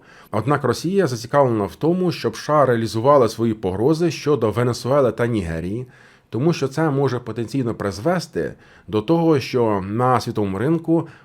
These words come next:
обсяг нафти знизиться на два, два з половиною мільйони барелів нафти щодоби.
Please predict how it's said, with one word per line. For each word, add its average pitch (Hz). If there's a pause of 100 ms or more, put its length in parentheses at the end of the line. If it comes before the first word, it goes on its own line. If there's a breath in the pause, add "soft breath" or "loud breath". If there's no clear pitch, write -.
(120)
обсяг 123
нафти 127
знизиться 160
на 120
два, 113
два 107
з -
половиною 95
мільйони 98
барелів 87
нафти 135
щодоби. 101